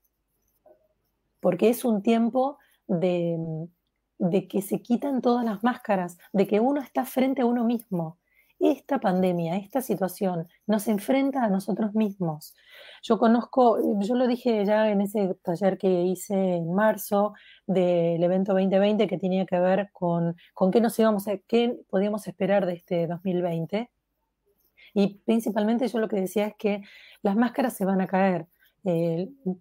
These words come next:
pero no importa los velos de afuera, los velos nuestros,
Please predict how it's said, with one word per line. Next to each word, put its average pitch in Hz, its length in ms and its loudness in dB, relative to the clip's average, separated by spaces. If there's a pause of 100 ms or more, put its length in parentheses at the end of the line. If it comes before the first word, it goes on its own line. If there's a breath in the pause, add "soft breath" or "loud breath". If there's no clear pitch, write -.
pero 226 160 0
no 262 80 0
importa 233 520 0 (560 soft breath)
los 190 340 2
velos 214 360 0
de 190 140 2
afuera, 175 640 -2
los 202 140 0
velos 247 300 0
nuestros, 190 720 -4